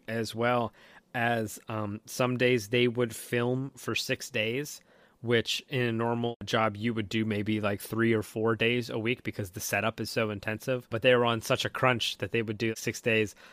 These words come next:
and they basically said that they filmed at night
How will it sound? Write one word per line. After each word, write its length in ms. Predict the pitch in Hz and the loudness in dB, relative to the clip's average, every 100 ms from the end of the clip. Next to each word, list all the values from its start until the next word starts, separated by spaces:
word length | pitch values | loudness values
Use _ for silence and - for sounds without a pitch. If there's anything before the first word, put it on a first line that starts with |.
| - _ - | -20 _ 0
and 220 | 120 113 | 0 2
they 280 | 113 110 110 | 0 0 -4
basically 600 | 107 123 123 123 120 113 | 2 2 2 -2 0 0
said 240 | - 117 | 0 0
that 140 | 110 - | 0 0
they 120 | 113 | -2
filmed 400 | - 123 123 113 | 0 0 0 -4
at 160 | 127 123 | -6 -4
night 380 | 117 117 117 | 0 2 2